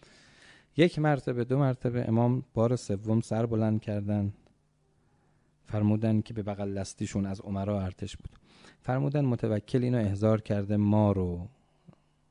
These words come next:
خار کنه تو چشم جمع. این جوان بیچاره نمیفهمه،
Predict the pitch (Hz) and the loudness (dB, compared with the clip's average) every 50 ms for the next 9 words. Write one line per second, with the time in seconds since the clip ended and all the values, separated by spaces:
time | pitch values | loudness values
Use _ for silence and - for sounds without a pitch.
0 | _ _ _ - - - 95 92 92 92 - - - 98 95 90 - - - - | _ _ _ -14 -6 -4 -2 -2 -2 -4 -6 -8 -4 -4 -4 -4 -4 -6 -8 -4
1 | 95 87 - - - 90 87 - 87 85 85 87 - - - _ _ _ - - | -4 -6 -6 -6 -6 -6 -6 -6 -6 -8 -8 -10 -14 -18 -20 _ _ _ -20 -20
2 | - - - - - - - 135 139 127 123 113 110 117 127 131 135 123 113 104 | -20 -20 -20 -20 -12 -6 -2 -2 2 4 4 4 4 4 2 2 2 0 -2 -4
3 | 98 - - 101 101 110 117 123 123 123 110 92 85 - - 87 85 - - - | -4 0 2 2 2 2 2 2 0 0 0 -2 -4 -4 -8 -10 -10 -10 -10 -10
4 | 90 85 82 | -8 -8 -10